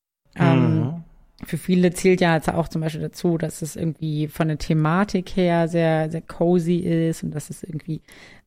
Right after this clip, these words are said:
Speaker 1: ähm, alles ist so lieb, die Quests sind alle total, ähm, so-, was heißt soft, aber, ne, es ist so,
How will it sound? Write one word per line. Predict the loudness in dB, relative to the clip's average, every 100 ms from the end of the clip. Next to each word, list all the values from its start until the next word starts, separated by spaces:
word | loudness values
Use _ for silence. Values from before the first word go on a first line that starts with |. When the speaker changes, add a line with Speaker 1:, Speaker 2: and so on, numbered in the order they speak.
| -10
Speaker 1:
ähm, | -8 -6 -6 -4
alles | -4 -6
ist | -6
so | -4 -2 -2 -4 -8 _ _ _
lieb, | 0 2 2
die | -2 -6
Quests | -2 -2 -2
sind | -6
alle | -4 -6
total, | -6 -6 -4 0 -2 -4 -10 -16 _ _ _ _ _ _ -4
ähm, | 0 2 2 0 -4 -10 _ _
so-, | -4 0 0 -2
was | -4 -2
heißt | -4
soft, | 0 0 0
aber, | -2 -2 -2
ne, | 0 0
es | 0
ist | -6 -6
so, | -6 -6